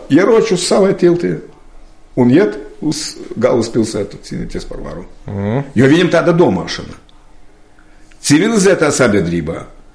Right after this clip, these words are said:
Speaker 1: ja ir likums, kurš tev nepatīk, bet vairākums par to nobalsoja,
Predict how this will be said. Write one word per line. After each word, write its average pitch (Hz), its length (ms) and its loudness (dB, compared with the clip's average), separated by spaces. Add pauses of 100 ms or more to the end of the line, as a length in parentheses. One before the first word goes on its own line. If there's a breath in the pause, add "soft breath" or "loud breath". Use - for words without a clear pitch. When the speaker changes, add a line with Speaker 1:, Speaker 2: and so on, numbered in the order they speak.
(320)
Speaker 1:
ja 131 160 2
ir 220 160 2
likums, 214 420 4
kurš 127 220 0
tev 127 160 -2
nepatīk, - 520 -2 (360)
bet - 220 -2
vairākums 107 540 0
par 107 140 -4
to 110 160 2
nobalsoja, 85 640 0